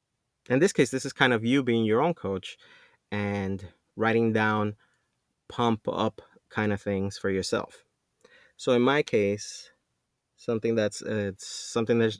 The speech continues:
I should never forget, or I tell myself that I should never forget,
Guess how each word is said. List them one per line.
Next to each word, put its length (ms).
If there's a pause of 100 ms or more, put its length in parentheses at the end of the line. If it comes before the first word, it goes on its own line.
(100)
I 120
should 220
never 220
forget, 360
or 100
I 60
tell 200
myself 320
that 100
I 40
should 180
never 180
forget, 380